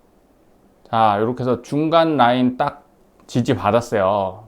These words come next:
받고 요렇게 올라왔기 때문에, 자, 이게 이제 상승일지 하락일지는 사실은 모릅니다. 예, 이걸 알 수 있는 건 없어요. 근데 요렇게 매물대에서 보면 지금 여기가 어딥니까?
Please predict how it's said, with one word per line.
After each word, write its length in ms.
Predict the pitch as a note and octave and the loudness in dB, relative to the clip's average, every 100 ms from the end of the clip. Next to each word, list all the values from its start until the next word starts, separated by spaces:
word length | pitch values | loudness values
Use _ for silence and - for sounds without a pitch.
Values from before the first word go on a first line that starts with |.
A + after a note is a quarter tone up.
| - | -4
받고 480 | A2+ A2 - C#3 A2 | -2 -2 0 0 2
요렇게 260 | C3 - | 0 -2
올라왔기 560 | A#2 G#2 A2+ F#2+ - - | -2 2 2 0 -4 -4
때문에, 600 | A#2 A#2+ E3+ D#3 F#2 - _ _ _ _ | -2 -2 -2 -2 -2 -8 _ _ _ _
자, 180 | - G#2 | -6 -4
이게 360 | B2+ C#3 E3 | -2 0 2
이제 240 | D3+ B2 C3 | 4 2 -2
상승일지 680 | - G3 G#3 G3 F3 D#3 D3 | -4 -2 -2 -2 -4 -4 -4
하락일지는 880 | C3 D3+ C#3+ B2 - C3+ E3+ A#2 F#2+ _ _ _ - | 0 0 0 -4 -6 -4 -2 -2 -6 _ _ _ -12
사실은 400 | - E3+ A3+ A#2+ | -6 -2 0 0
모릅니다. 680 | G#2 B2+ G3+ B2 F#2 B2+ - _ A2+ | 0 2 2 0 -2 -4 -16 _ -10
예, 120 | G2 | -4
이걸 280 | A2 C#3 B2 | 0 0 0
알 100 | F2+ | -2
수 180 | - E3+ | 2 2
있는 260 | D#3+ C#3 | 4 2
건 140 | C3+ A#2 | 2 0
없어요. 500 | - A#2+ G2+ - - | 0 0 0 -2 -6
근데 320 | A#2+ A#2 E3+ - - - - _ - | -2 2 2 0 -20 -20 -20 _ -6
요렇게 640 | B2 C#3+ C3 A#2 D#3+ A3+ _ _ _ _ _ _ _ _ | -4 -2 0 0 0 -6 _ _ _ _ _ _ _ _
매물대에서 640 | - C3+ F3 F3 D3 C3+ A#2 | 0 2 2 2 2 2 -2
보면 800 | A2+ A2+ G#2+ A2+ A#2 F#2 G#2+ A#2 | -4 -2 -2 -2 -4 -6 -10 -6
지금 240 | C#3+ D3+ | -2 0
여기가 300 | A2+ A#2 C3+ | 2 0 0
어딥니까? 580 | G2+ G2 G2+ - D#2 - | 0 -2 -6 -4 -6 -8